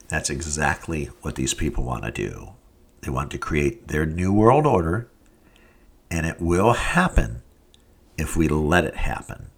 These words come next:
If we don't have faith right now, we don't pray, and most importantly, we don't stop this as patriots from happening, stop this from vaccinating the whole entire world. We must stop it now, because they're gonna kill us all if they have their way.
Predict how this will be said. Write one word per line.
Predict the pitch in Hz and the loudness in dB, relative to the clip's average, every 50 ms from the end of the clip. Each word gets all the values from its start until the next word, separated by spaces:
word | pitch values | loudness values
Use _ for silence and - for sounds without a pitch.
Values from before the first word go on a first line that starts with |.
| _ _ _ _ _ _ _ _ _ _ _ _ _ _ _ - | _ _ _ _ _ _ _ _ _ _ _ _ _ _ _ -10
If | - 78 - - | -8 -8 -4 -2
we | 71 69 | -2 0
don't | 76 78 - - - | 0 -2 -4 -4 -6
have | - - 92 85 80 78 | -4 -2 0 0 0 -2
faith | - - - - - 90 98 92 - - | -2 -6 -4 0 2 2 2 2 2 2
right | 98 98 98 92 | 2 2 2 0
now, | - 95 98 98 98 98 101 92 | -2 -2 0 0 0 0 -2 -2
we | 73 76 78 | -2 -2 -2
don't | 78 78 73 - - | -2 -2 -4 -2 0
pray, | - - 92 87 87 87 87 87 90 - - - | 0 0 2 0 0 0 -2 -2 -4 -8 -10 -8
and | 80 80 73 73 65 - | -8 -8 -8 -8 -8 -6
most | - 85 85 82 - - | -4 -4 -2 -4 -4 2
importantly, | 78 - - 90 - - 80 78 | 4 4 4 4 2 -4 -4 -4
we | 78 76 | -4 -2
don't | 76 73 - - | -4 -4 -4 -2
stop | - - - - - 101 107 - - - | 0 0 2 4 4 4 4 4 2 -2
this | - 92 - - | -4 -2 -2 -4
as | 87 - | -4 -4
patriots | - - - 92 90 87 - - - - - - - - - - - - - - - - - - - - - | -4 -2 0 0 0 0 -2 -4 -8 -8 -8 -6 -4 -4 -4 -4 -6 -10 -16 -20 -20 -20 -20 -20 -20 -20 -14
from | - - 82 76 | -8 -6 -6 -4
happening, | 73 - 98 98 95 - - 73 64 50 50 - | -2 2 2 2 2 0 -4 -12 -12 -10 -10 -6
stop | - - - - - 82 95 - - | -4 -4 -2 -2 0 -2 -2 -2 -4
this | - 82 - - | -6 -4 -4 -4
from | - - 78 73 73 69 | -4 -4 -6 -8 -8 -8
vaccinating | 69 71 73 76 85 92 - - - - 92 82 76 71 73 65 | -8 -2 0 2 2 2 2 -2 -4 -4 -4 -4 -4 -4 -4 -4
the | 67 69 | -4 -2
whole | - 78 73 | -2 -2 -2
entire | 65 - - 62 58 60 60 | -2 -2 -2 -2 -2 -4 -4
world. | 58 53 50 50 50 50 50 - - - - _ - - - - - - - - - | -6 -6 -8 -8 -10 -12 -14 -16 -18 -20 -20 _ -20 -20 -20 -20 -20 -20 -20 -10 -8
We | 82 | -6
must | 80 78 80 78 - | -4 -2 -2 -2 -2
stop | - - - - 53 - - - | -2 -2 -2 -2 -4 -4 -6 -8
it | - - | -8 -8
now, | - 52 50 50 50 50 - - - - - - - - - - - - - - - - | -10 -12 -12 -12 -12 -14 -16 -18 -20 -20 -20 -20 -20 -20 -20 -20 -20 -20 -20 -20 -14 -12
because | - 80 - 78 - | -8 -6 -4 -2 -2
they're | - 76 | 0 0
gonna | 71 69 64 67 | 0 -2 -2 -4
kill | - - 85 78 | -2 -2 -2 0
us | 76 - - | 2 2 2
all | 73 76 71 67 64 | 2 2 2 2 0
if | - | 0
they | 71 67 | -2 -4
have | 65 73 67 - | -4 -4 -4 -6
their | - 57 | -6 -8
way. | 60 58 53 50 50 50 | -6 -6 -8 -8 -10 -12